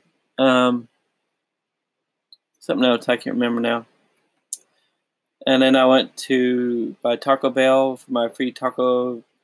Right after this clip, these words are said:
free tacos from, from T-Mobile Tuesday from last week. Then I went to Circle K for the two free items out of one. Then I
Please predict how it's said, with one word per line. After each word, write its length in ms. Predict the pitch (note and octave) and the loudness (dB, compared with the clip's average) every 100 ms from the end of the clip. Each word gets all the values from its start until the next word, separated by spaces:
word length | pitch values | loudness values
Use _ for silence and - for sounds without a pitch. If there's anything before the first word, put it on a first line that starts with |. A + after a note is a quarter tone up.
| _ _ _ _ _ | _ _ _ _ _
free 140 | - C3 | -6 -2
tacos 500 | C3 B2+ C3 C3 - | -2 0 -2 -2 0
from, 380 | B2 A#2+ A#2 - _ _ _ _ _ _ _ | 0 2 -4 -8 _ _ _ _ _ _ _
from 360 | - B2+ B2 A2+ | -6 -2 -2 -4
T-Mobile 480 | - C3 B2+ B2 A#2 | -8 -4 0 -2 -4
Tuesday 580 | - C#3+ C#3 D3 C#3 C3+ _ _ _ _ _ | -2 0 0 0 0 -2 _ _ _ _ _
from 240 | C3 B2 B2 | 0 2 4
last 340 | C3 C#3 - | 2 0 -2
week. 420 | D#3 D#3 - - _ _ _ _ _ _ _ _ _ _ _ _ _ | 2 2 0 -10 _ _ _ _ _ _ _ _ _ _ _ _ _
Then 160 | B2+ | 0
I 60 | B2+ | 2
went 240 | B2 A#2 | 2 0
to 200 | - B2+ | -4 -4
Circle 360 | A#2 C#3+ C3+ C3+ | -2 -4 -4 -6
K 400 | - C#3+ C#3 C#3+ | -4 -2 0 -2
for 360 | C3+ C3+ B2 A#2+ | -4 -2 0 -2
the 360 | F3+ C3+ - _ _ _ _ _ _ _ _ _ _ | -6 -10 -12 _ _ _ _ _ _ _ _ _ _
two 220 | - D3 C3+ | -2 2 2
free 240 | - B2 | 2 2
items 380 | B2+ C3+ C3+ B2+ | 4 4 2 0
out 200 | B2 B2+ | 0 0
of 100 | B2 | 0
one. 420 | C3+ C#3 D3+ C#3+ - _ _ _ _ _ _ _ _ _ _ - | 0 0 -2 -8 -16 _ _ _ _ _ _ _ _ _ _ -8
Then 220 | B2+ B2 | -4 -2
I 460 | A#2+ A#2+ A#2 G2+ - | 0 -2 -4 -8 -14